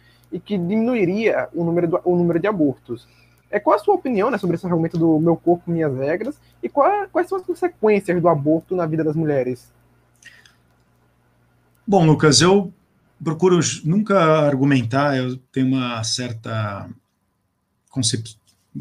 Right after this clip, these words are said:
Speaker 2: forma de pensar a respeito desse problema, de nunca argumentar, ou pelo menos evitar argumentar, ou, ou não sair argumentando a partir das consequências.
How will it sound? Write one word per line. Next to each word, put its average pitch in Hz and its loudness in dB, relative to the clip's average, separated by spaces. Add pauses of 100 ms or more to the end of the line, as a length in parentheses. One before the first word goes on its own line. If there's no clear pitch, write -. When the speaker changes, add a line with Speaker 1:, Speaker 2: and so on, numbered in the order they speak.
Speaker 2:
forma 127 0
de 117 -6
pensar 117 -4
a 117 -2
respeito 110 -4
desse 107 -10
problema, 113 -4 (920)
de 135 0
nunca 208 4
argumentar, 147 2
ou 147 0
pelo 147 0
menos 147 2
evitar 170 4
argumentar, 139 0
ou, 135 -4 (640)
ou 156 -2
não 202 4
sair 202 2
argumentando 165 0
a 190 4
partir - 0
das 185 -2
consequências. - -10